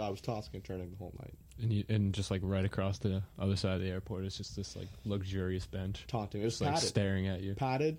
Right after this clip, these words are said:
Speaker 1: There
Speaker 2: Wow.
Speaker 1: were no armrests down, so, like, you could just chill. You,
Speaker 2: Right.
Speaker 1: I could sprawl out.
Speaker 2: 'Cause you're a tall guy, too. I could
Speaker 1: But, I mean, even so, I mean, I would have to be a butt's width to sit on one with arms. There was
Speaker 2: Right.
Speaker 1: no arms.
Speaker 2: Right.
Speaker 1: This was an armless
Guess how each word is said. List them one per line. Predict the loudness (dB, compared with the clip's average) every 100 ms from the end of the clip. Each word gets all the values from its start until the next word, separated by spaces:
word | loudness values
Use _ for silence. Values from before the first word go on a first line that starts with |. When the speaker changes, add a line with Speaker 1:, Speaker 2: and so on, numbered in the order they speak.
| 2
Speaker 1:
There | 6
Speaker 2:
Wow. | 6
Speaker 1:
were |
no | 6 4 4
armrests | 2 2 2 0 0
down, | -2 0 0 -2
so, | 0 0
like, | 0 -2
you | -4
could | -4
just | -8 -8
chill. | -6 -6 -8 -4
You, | 2 4
Speaker 2:
Right. | 4
Speaker 1:
I | 2
could | -2 -6
sprawl | -6 -4 -2
out. | -4 -6 -12 -16 -16 -16 -12 -12 -12 -16 -10 -4
Speaker 2:
'Cause | 0 2
you're | 2 2
a |
tall | 2 2
guy, | 2 0 0
too. | -4 -4
I | -4
could | -2 0
Speaker 1:
But, | 4 4
I | 6
mean, | 4 4
even | 4 2
so, | 0 0
I |
mean, | -2 -6 -10 -16 -12 -8
I | -2
would | 0
have | 0
to | 0
be | 0 0 -4 -14 -16 -18 -20 -14 -4
a | 0
butt's | 2 0 -2
width | -6 -8 -12 -16 -8
to | -6
sit | 0 2
on | 2 2
one | 0
with | -2 -6 -2
arms. | 0 -2 -6 -14 -4
There | 2
was | 6
Speaker 2:
Right. | 8 8
Speaker 1:
no |
arms. | 4 -2 -6 -6 -6 2
Speaker 2:
Right. | 4 6
Speaker 1:
This | 4
was |
an | 2
armless | 2 2 2 0 -4